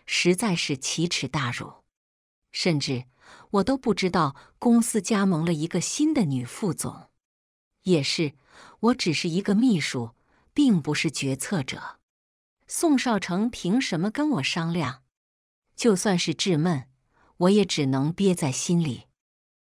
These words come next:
想着他已经要订婚了，而我作为首席秘书，肯定要操持宴会。我不，我不能保证我的职业素养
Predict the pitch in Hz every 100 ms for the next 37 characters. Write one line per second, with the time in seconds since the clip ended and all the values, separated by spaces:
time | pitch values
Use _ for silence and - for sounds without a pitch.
0 | _ - - 185 160 170 190 170 135 160
1 | 170 147 185 147 - 185 175 156 - _
2 | _ _ _ - - 208 277 226 180 240
3 | 190 254 - 151 127 - 165 262 311 160
4 | - 120 - _ _ _ - - 165 151
5 | 202 170 151 139 - 180 170 - 151 208
6 | 151 123 139 123 _ _ _ _ _ _
7 | _ - 151 - 165 - _ _ _ _
8 | _ _ _ _ - 214 202 311 240 262
9 | 208 135 139 226 185 - - - 175 160
10 | 160 - 170 233 180 - 185 147 120 113